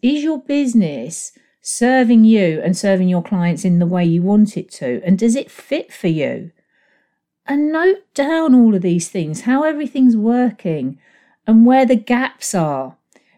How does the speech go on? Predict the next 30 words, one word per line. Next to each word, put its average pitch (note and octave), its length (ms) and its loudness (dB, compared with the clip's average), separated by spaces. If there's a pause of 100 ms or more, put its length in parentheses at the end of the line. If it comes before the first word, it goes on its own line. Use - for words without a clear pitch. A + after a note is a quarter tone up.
because A3+ 320 0
that's C4 340 -2
gonna C#4+ 220 -2
give A#3 180 0
you A3+ 160 2
the G#3+ 100 -2
things G#3+ 380 0
to G#3+ 100 -6
work A3 360 -2
towards D#3+ 500 -6
in F3+ 160 0
the F3 60 0
next - 300 -4
half F3+ 340 -6
of F3+ 40 -10
the F3+ 80 -2
year F#3+ 320 -2
so F#3 220 -4
that F#3 120 -2
you G3+ 100 -4
can F#3 240 -2
fill B3 460 -2
them C3+ 380 -8
and F#3+ 160 -2
it G3+ 180 -6
will G#3+ 120 -6
help A3 300 -4
you G3+ 60 -4
to G#3 120 -6
thrive. G#3 640 -6